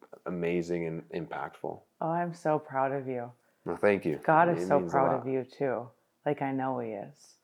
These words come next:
Speaker 1: Mm.
Speaker 2: How do you grow your faith? Like, what do you do?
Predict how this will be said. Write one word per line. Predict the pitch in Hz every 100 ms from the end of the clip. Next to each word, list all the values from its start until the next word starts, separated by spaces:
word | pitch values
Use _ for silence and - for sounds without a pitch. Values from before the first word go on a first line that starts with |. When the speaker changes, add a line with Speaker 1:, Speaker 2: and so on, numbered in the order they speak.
| -
Speaker 1:
Mm. | 87 -
Speaker 2:
How | - 185 196
do | 220
you | 233
grow | 196 165 170 180
your | 156 131 -
faith? | - - -
Like, | 147 -
what | 151
do | 147
you | 147 139
do? | 147 139